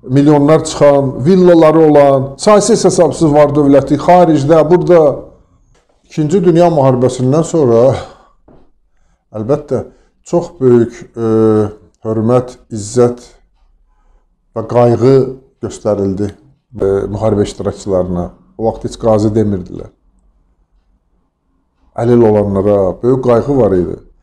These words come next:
İndinin özündə də var. Bax, görürsünüz, yəni cəhd eləyirlər, hansısa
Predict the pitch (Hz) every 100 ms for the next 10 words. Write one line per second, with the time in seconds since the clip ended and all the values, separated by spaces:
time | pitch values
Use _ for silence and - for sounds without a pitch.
0 | _ _ _ _ _ 180 190 202 247 220
1 | 185 190 226 185 120 95 80 - _ _
2 | _ _ _ _ - 156 139 - - -
3 | 175 190 208 156 147 151 160 170 165 131
4 | 113 190 190 151 123 127 120 120 120 151
5 | 151 -